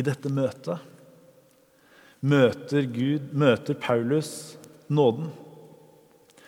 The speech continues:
Nåde til å leve med historien sin.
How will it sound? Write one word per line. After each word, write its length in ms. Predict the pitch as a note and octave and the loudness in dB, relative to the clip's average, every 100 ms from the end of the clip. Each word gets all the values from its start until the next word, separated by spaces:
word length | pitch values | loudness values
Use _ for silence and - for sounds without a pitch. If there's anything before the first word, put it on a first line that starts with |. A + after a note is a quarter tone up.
| - _ | -20 _
Nåde 540 | C3+ D#3 C3+ A2+ A#2 D3+ | 0 4 6 4 2 0
til 160 | D3 | 2
å 80 | D3+ | 2
leve 460 | D#3 D#3 C3+ A2 A2 | 4 4 4 2 0
med 140 | B2+ D3+ | -2 -2
historien 480 | D#3 C3 A#2+ C3+ C#3 | -4 -4 -2 -2 -4
sin. 180 | G3 | -6